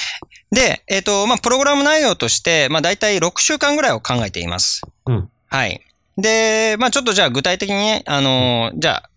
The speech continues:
Speaker 1: タイムフレームでどういうことをやっていくのかっていうことをお伝えするんですけども。
Speaker 2: うん。いっちゃいましょう。
Speaker 1: はい。えー、まず、えっと、第ゼロ週目。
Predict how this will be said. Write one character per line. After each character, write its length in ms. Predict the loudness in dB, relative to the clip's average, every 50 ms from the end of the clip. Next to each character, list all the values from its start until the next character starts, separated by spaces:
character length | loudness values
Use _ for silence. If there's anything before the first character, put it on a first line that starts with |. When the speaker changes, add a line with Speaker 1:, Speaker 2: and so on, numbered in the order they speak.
| _ _ -2
Speaker 1:
タ 100 | -2 0
イ 40 | 0
ム 100 | 0 -2
フ 100 | -2 -2
レ 120 | 0 0
ー 20 | 0
ム 80 | 0
で 100 | -2 -2
ど 140 | -2 -2 -2
う 20 |
い 40 | -2
う 40 | -2
こ 80 | -2 -4
と 80 | -4
を 40 | -4
や 100 | -4 -4
っ 20 |
て 80 | -6 -8
い 40 | -8
く 80 | -6 -6
の 100 | -6 -6
か 140 | -6 -6 -8
っ 60 | -8 _ _ -12
て 60 | -10 -10
い 40 |
う 40 | -8
こ 100 | -8 -8
と 160 | -6 -6 -4
を 260 | -2 -2 -2 -2 -4 -4
お 60 | -4
伝 240 | -2 0 0 0 0
え 20 |
す 100 | 0 0
る 60 | 0
ん 60 | -2
で 60 | -2 -4
す 40 | -6
け 120 | -6 -6
ど 80 | -4 -2
も。 320 | 0 2 2 0 -2 -4 -6 -8 -8 -6 -4
Speaker 2:
う 40 |
ん。 0 |
い 40 | -2
っ 20 | 0
ち 40 |
ゃ 20 | 0
い 20 | 0
ま 80 | 0
し 100 | 0 -2
ょ 40 | -4
う。 140 | -6 -8 -10 _
Speaker 1:
は 120 | -4 -4
い。 180 | -4 -4 -6 _ -12 -10 -10 -8 -10 -10 -6 -2
え 160 | 2 2 4
ー、 40 | 4
ま 120 | 4 2
ず、 380 | 2 2 2 2 2 2 0 0
え 120 | -2 -2 -2
っ 40 | -2
と、 640 | -2 -2 0 0 0 0 -2 -2 -2 -4 -6 -8 -10 _ _ -4
第 360 | -2 0 0 0 0 -2 -2
ゼ 160 | 0 2 2
ロ 100 | 2 2
週 180 | 2 2 0 0
目。 220 | 0 -2 -2 -4